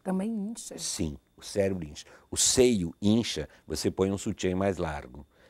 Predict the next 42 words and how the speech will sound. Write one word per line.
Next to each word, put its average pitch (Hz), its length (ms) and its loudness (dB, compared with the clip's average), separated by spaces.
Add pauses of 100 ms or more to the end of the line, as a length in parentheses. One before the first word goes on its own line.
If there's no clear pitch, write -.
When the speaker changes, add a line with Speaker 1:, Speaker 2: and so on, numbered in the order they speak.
(140)
Speaker 2:
A, 85 640 0 (160)
a, 85 200 0
a 80 40 -2
barriga 90 460 2
e, 87 100 2
a, 85 340 -2
e 82 140 -4
as 80 140 -4
pernas 82 420 -2
incham, 120 420 0 (200)
você 92 240 -2
põe 90 200 2
uma 87 240 -2
meia 87 360 0
mais 87 200 -2
larga 117 400 2
ou 117 140 0
uma 107 180 0
calça 104 360 0
mais 107 180 0
larga. 78 320 -2 (160)
E 110 80 -4
como 127 140 2
é 135 40 0
que - 60 -14
você 107 60 -4
vai 98 80 2
colocar 87 320 0
um 85 60 -2
cérebro 80 380 0
mais 82 200 -2
largo 78 260 -8
na 80 180 -10
coisa? 67 240 -16
Então, 104 240 0 (320)
resultado: 87 800 2 (240)
dor 110 400 6
de 104 100 -2
cabeça, 82 600 0
Speaker 1:
Hum. 202 220 -6
Speaker 2:
irritabilidade, 92 1400 2 (260)
esquecimento, 104 1300 0